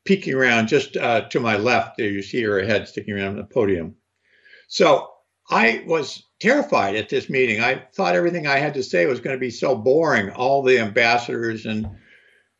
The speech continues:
ministers and so forth out and journalists out in the audience would be just, uh, thinking it was a waste of their time. But of course, fifty years later, we see that,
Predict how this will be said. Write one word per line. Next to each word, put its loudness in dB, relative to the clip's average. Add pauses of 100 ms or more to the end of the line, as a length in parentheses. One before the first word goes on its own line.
(300)
ministers 0
and -4
so 4
forth 2
out 4
and -2
journalists 0
out 2
in -2
the -4
audience -2
would -2
be -10
just, -4
uh, -2
thinking -4
it -2
was -4
a 0
waste 4
of -4
their 0
time. -2
But 0
of -4
course, 0 (560)
fifty 0
years 2
later, 4
we -2
see -2
that, -2